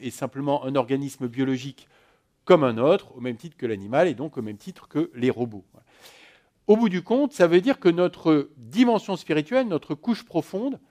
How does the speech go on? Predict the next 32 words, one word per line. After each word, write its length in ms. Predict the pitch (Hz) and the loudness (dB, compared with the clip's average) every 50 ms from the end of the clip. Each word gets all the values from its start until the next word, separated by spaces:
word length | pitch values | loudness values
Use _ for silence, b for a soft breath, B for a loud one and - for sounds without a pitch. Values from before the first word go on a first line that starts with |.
| _ _ _ _ _ _ _ _ _ | _ _ _ _ _ _ _ _ _
elle 160 | - 139 147 175 | 2 4 4 4
est 140 | 233 - | 4 0
totalement 400 | - 180 - - 151 151 175 196 - | -2 -2 0 0 0 0 -2 -6 -10
occultée. 440 | - 123 - 127 113 - - 90 78 _ _ _ _ _ _ _ _ _ _ | -12 -16 -16 -16 -16 -16 -18 -20 -20 _ _ _ _ _ _ _ _ _ _
Elle 120 | - 131 139 | 0 0 0
est 160 | 143 123 - | 0 0 -4
occultée 560 | 139 127 - 147 127 - - 143 131 120 - b b b b b b b b b b | -8 -10 -8 -10 -8 -4 -2 0 0 -2 -4 b b b b b b b b b b
dans 180 | - 98 95 98 | -8 -6 -6 -4
les 140 | 101 117 127 | -2 -2 -2
mots, 400 | 143 165 208 254 285 294 285 226 | 0 2 2 4 4 2 0 0
elle 160 | - 143 135 139 | 2 4 4 4
est 140 | 135 135 | 2 0
occultée 500 | 147 139 - - 156 139 - - 165 160 | -4 -8 -6 -8 -10 -4 2 4 4 4
dans 120 | 147 135 113 | 4 2 0
la 120 | 117 113 | 0 0
façon 340 | - - 123 - - - 123 | 0 -2 -4 -4 -6 -8 -8
de 100 | 110 110 | -4 -2
l'aborder, 680 | 117 117 131 180 180 175 175 214 233 240 247 262 262 247 b b b b b b b - | 0 2 2 2 2 2 4 2 4 4 2 0 -2 -6 b b b b b b b 4
elle 160 | 151 151 151 | 6 8 8
est 200 | 160 156 156 - | 8 6 4 -2
immédiatement, 760 | 170 170 165 151 165 156 147 143 156 156 156 156 151 139 - - 135 | -8 -8 0 4 6 6 6 6 2 -2 -2 -2 -2 -4 -4 -2 -2
euh, 100 | 131 131 | -2 0
perçue 540 | 127 - 120 113 - - - - 180 175 160 | 2 2 0 0 -2 -6 -14 -10 -8 -6 -4
de 100 | 135 127 | -4 -4
façon 400 | - - 127 - - 139 131 135 _ | -2 -2 -4 -4 -6 -12 -14 -14 _
idéologique, 800 | - 165 131 135 143 139 147 147 143 147 165 170 - _ - _ _ _ _ _ _ _ _ _ _ | -12 -4 0 2 2 4 4 2 0 -2 -8 -16 -16 _ -20 _ _ _ _ _ _ _ _ _ _
surtout 640 | - - - - 254 - - - 247 233 220 185 - _ _ _ _ _ _ _ _ _ - | -18 -8 -4 -2 -2 -2 -2 -2 0 0 0 -2 -6 _ _ _ _ _ _ _ _ _ -6
dans 160 | 104 110 147 | 0 2 2
notre 480 | 147 147 143 143 - - 143 135 131 - _ _ - | 2 2 0 -2 -2 -4 -4 -4 -4 -6 _ _ -20
beau 240 | 110 113 131 175 165 | -2 4 6 6 6
pays 320 | 160 - 165 160 156 156 | 6 4 2 2 2 -2
France, 560 | 147 - - 156 147 147 139 - - - _ | -10 -6 -4 -2 -2 -2 -4 -8 -14 -20 _